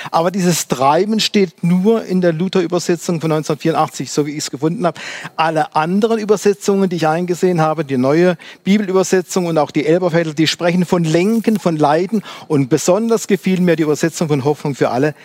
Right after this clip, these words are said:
„Die, die der Geist Gottes regiert, sind Gottes Kinder.“ Und deshalb auch der Titel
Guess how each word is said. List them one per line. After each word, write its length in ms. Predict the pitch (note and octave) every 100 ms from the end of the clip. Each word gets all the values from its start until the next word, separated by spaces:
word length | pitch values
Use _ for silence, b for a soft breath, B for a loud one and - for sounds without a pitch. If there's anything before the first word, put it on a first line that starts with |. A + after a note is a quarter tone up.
| B B B B _
„Die, 300 | F#3 F3+ G#3+
die 120 | G#3+ F#3
der 120 | D#3
Geist 380 | C3+ C3 C3+ -
Gottes 320 | D#3 E3+ -
regiert, 340 | C3+ D#3 E3+
sind 400 | - F#3+ F3+ F#3
Gottes 400 | D#3+ D3+ D3+ -
Kinder.“ 400 | - C#3+ D3 A#2 A2+ _ _ _ _ - - _
Und 320 | - C#3 -
deshalb 400 | E3 - F#3+ G3
auch 340 | - F3 F#3 -
der 320 | - C3+ -
Titel 460 | - F#3+ A#3 A3+